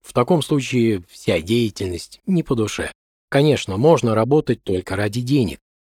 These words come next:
но тогда и отсутствие энергии, точнее её предел, не должен восприниматься как нечто неестественное. Не быть тут высокой продуктивности.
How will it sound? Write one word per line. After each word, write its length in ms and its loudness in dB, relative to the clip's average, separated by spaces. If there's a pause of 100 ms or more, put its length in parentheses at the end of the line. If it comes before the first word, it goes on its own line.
но 180 2
тогда 300 0
и 80 2
отсутствие 580 -2 (100)
энергии, 580 4
точнее 420 -4
её 180 -6
предел, 500 0
не 220 4
должен 400 2
восприниматься 680 0
как 220 -6
нечто 340 -6
неестественное. 920 -4 (540)
Не 220 4
быть 280 0
тут 180 -4
высокой 440 -4
продуктивности. 840 -10